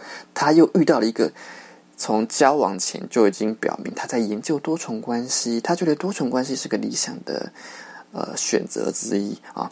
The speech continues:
也希望，最后也希望说性，性的部分可以开放的一个伴侣。嗯，你，你想想看，为什么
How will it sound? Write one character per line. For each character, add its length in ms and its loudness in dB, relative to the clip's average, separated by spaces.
也 140 0
希 340 0
望， 380 4
最 160 4
后 140 6
也 80 0
希 240 -2
望 180 0
说 240 0
性， 460 -6
性 320 0
的 80 -4
部 160 -4
分 180 -6
可 140 -4
以 100 -6
开 260 -2
放 200 -6
的 80 -10
一 60 -4
个 100 -6
伴 200 2
侣。 80 -14
嗯， 260 4
你， 140 -4
你 80 -2
想 240 -2
想 200 -2
看， 220 -6
为 100 -2
什 80 -8
么 140 -6